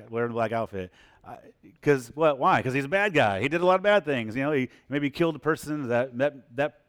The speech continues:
killed a member of that person's family. You know, like, you know, and he's like, "I'm determined. I'm gonna hunt this guy down. And I'm gonna get him. I wanna exact justice."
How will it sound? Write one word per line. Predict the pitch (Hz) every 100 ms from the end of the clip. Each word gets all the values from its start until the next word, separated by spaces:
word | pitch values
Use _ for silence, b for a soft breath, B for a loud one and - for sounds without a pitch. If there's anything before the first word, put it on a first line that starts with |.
| _
killed | 165 151
a |
member | 160 160
of | 147
that | -
person's | 151 151 151
family. | - 139 156 104 92 B B B
You | 120
know, |
like, | 113
you | 113
know, | 113
and | 117 120
he's | 123
like, | 113 107
"I'm | 127
determined. | - 139 135
I'm | 123
gonna | 139
hunt | 131
this | 127
guy | 123 117
down. | 117 117
And | 113
I'm | 107
gonna | 104
get | 107
him. | 85 80 b b b
I | -
wanna | 135 117
exact | 98 101 95 90
justice." | 90 120 101 - 85 - - -